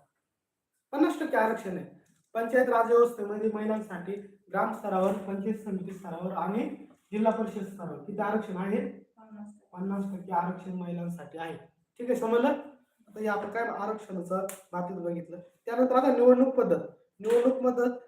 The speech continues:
Speaker 1: ही काय होते? प्रत्यक्ष होते. प्रौढ मत-, प्रौढ मतदार काय करतात? मतदान करत असतात, म्हणजे अठरा वर्ष पुढील आहेत ते. आणि ही निवडणूक काय होते? गुप्त मतदान पद्धती. हे त्याला सांगून होते का, का तुम्ही यालाच मतदान केलं?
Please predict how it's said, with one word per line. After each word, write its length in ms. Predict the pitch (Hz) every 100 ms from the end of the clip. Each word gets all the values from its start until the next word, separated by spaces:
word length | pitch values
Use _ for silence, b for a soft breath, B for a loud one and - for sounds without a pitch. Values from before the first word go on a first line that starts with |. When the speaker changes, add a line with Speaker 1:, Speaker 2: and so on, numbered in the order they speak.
| _
Speaker 1:
ही 60 | 185
काय 140 | 233
होते? 200 | 226 233
प्रत्यक्ष 380 | 233 - 240 -
होते. 280 | 185 170 175
प्रौढ 340 | - 196 208
मत-, 460 | 202 190 190 175 175
प्रौढ 380 | - 180 196 190 -
मतदार 340 | 175 - 170
काय 160 | 170 175
करतात? 260 | 170 175 180 _ _ _ _ _ _ _ _ _
मतदान 340 | 175 170 175 175
करत 180 | - 160
असतात, 200 | 160 165
म्हणजे 220 | 160 160
अठरा 260 | 160 165
वर्ष 140 | 165 170
पुढील 320 | 160 156 151
आहेत 240 | 147 147
ते. 260 | - - _ b b
आणि 120 | 175
ही 80 | 185
निवडणूक 400 | 196 190 190 190
काय 120 | 202
होते? 180 | 196 190
गुप्त 200 | 202 -
मतदान 300 | 214 185 170
पद्धती. 380 | - 165 156 135
हे 440 | - _ _ 220
त्याला 160 | 247 220
सांगून 280 | 202 196 220
होते 220 | 196 165
का, 140 | 156
का 260 | 151 - -
तुम्ही 200 | - 185
यालाच 260 | 170 170 175
मतदान 280 | 160 156
केलं? 280 | 160 151 151